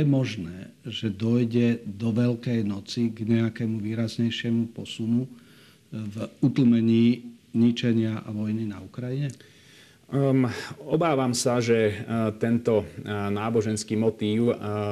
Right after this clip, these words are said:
Speaker 2: dnes, e, nebude zohrávať až takú úlohu ako celkom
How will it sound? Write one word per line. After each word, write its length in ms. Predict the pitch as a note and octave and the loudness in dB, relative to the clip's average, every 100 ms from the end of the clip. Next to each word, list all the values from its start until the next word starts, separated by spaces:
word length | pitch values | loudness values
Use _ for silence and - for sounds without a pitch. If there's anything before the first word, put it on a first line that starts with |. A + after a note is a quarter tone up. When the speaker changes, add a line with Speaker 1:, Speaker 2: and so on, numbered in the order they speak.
| G2+ G2+ F#2+ | -2 -2 -2
Speaker 2:
dnes, 560 | G#2 G#2+ G#2 - - | -2 -2 -2 -4 -2
e, 240 | G#2 G2+ G2 - - - | 0 0 -4 -10 -20 -4
nebude 320 | A#2 A#2+ G#2+ | -2 2 2
zohrávať 480 | G#2 G#2 G#2+ G2+ G2+ | 2 0 0 0 0
až 80 | G2 G#2 | -2 -6
takú 160 | - | -2
úlohu 480 | G#2+ G#2+ A2+ G#2 G2+ | -2 0 2 2 2
ako 160 | G2+ G2 | 0 0
celkom 320 | G#2+ G#2 | 0 0